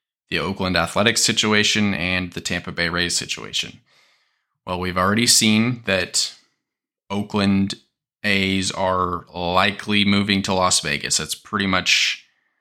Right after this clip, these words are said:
going to happen at this point. I don't see a scenario where the Athletics stay in Oakland. The Tampa Bay Rays have had some momentum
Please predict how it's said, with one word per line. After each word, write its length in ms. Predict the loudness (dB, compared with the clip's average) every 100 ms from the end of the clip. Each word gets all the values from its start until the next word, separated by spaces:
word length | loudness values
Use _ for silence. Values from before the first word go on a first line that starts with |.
| _ _ _ _ _ _ _ _ _ _
going 380 | -2 0 -2 -2
to 100 | -4
happen 520 | 0 0 0 -2 -4 -6
at 160 | -8 -2
this 160 | -2
point. 480 | -2 0 0 0 -8 -6
I 80 | -4
don't 220 | -2 0
see 560 | 2 2 2 0 -2 -8 _ _ _ _
a 60 | -2
scenario 580 | 0 2 2 2 0 -2
where 540 | -2 0 -2 -4 -10 _ _ _ _ _ _ _ _ _ -6
the 100 | -4
Athletics 460 | -2 0 0 2
stay 240 | 2 2 0
in 100 | 0
Oakland. 520 | -6 -10 -16 -20 -20 _ _ _ _ _ _ _ _ _ _ _ _ _ _ -8
The 60 |
Tampa 320 | -2 0 2 2
Bay 160 | 4
Rays 640 | 4 6 4 4 4 2 -6 _ _ _ _ _ _
have 680 | -2 0 -2 -2 -8 -12 -14 _ _
had 480 | -2 0 0 -2 -4
some 280 | 0 2
momentum 720 | 4 2 0 0 0 0 -2